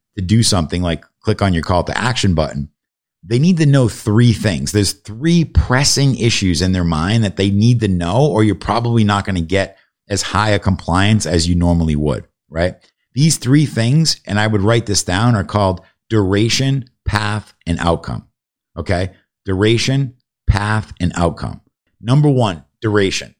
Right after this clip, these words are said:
right? How long is this gonna take? If you think about it, you and I think of the same thing, right? When we're go-, we're going to do something, we're like, "How long is this gonna take?" Right? So that's the first one. How long is this gonna take? What's the duration? Number two is the path, right?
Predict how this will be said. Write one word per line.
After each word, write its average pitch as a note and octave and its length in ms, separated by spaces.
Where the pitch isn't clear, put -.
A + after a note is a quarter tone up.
right? G2 140
How - 260
long C#3+ 400
is F#2+ 140
this A2 160
gonna G2 220
take? - 320
If G#2 140
you B2 80
think E3 220
about G#2 260
it, G#2 220
you E3 240
and C3+ 100
I D3 200
think A2+ 260
of A2 60
the F#2+ 80
same G2+ 260
thing, A2+ 240
right? G2+ 200
When A2+ 120
we're D3 120
go-, D3 260
we're A#2+ 120
going C3+ 240
to G#2 60
do B2+ 140
something, G2+ 240
we're G2+ 80
like, F2+ 160
"How - 180
long A#2+ 200
is G2+ 80
this E2+ 100
gonna E2 160
take?" - 280
Right? D2+ 200
So G#2+ 100
that's B2 160
the B2 80
first A#2+ 340
one. - 140
How A#2 160
long A#2+ 240
is G2+ 60
this G2 120
gonna F#2 180
take? - 260
What's - 200
the A#2+ 100
duration? F2+ 680
Number A2+ 200
two D3 240
is A#2+ 100
the G2+ 80
path, - 500
right? F#2+ 200